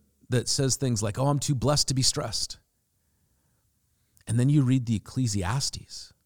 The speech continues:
hmm, that makes it tricky. The sort of only positive,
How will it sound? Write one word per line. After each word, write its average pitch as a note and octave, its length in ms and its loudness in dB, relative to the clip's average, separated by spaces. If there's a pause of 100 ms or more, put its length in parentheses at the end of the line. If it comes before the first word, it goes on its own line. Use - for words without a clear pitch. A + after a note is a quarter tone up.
(1600)
hmm, F#2+ 340 0 (840)
that - 280 -2
makes B2+ 300 -2
it - 100 -10
tricky. - 460 -6 (420)
The B2+ 80 0
sort E3 260 2
of C3 140 0 (100)
only G3 360 4
positive, C#3+ 840 0